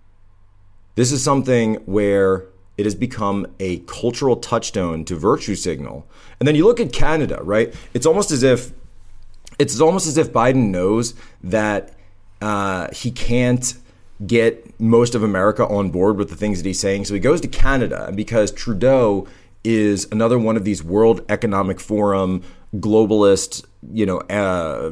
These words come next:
technocratic liberals. So what he does is say, "Look, we can't get anyone in the United States to back me up.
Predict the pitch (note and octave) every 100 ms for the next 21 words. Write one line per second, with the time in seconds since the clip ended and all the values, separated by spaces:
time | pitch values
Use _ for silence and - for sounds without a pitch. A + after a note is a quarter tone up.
0 | E2+ - B2+ A#2 A2+ G#2+ G2 F#2+ F2+ G#2+
1 | G2+ D#2+ C#2+ D#2+ - - _ - - A#2+
2 | G#2+ G#2 G#2+ G#2+ C3 C3 A2 G2+ A2 G#2
3 | G#2+ - - - - - F#2+ D#3+ - G3
4 | F3 - D#3 C3+ - - - C3 D3+ C#3+
5 | C3 B2 A#2 A2+ G#2+ - B2 A#2+ G2 G#2
6 | G2 G2+ A2 G2 -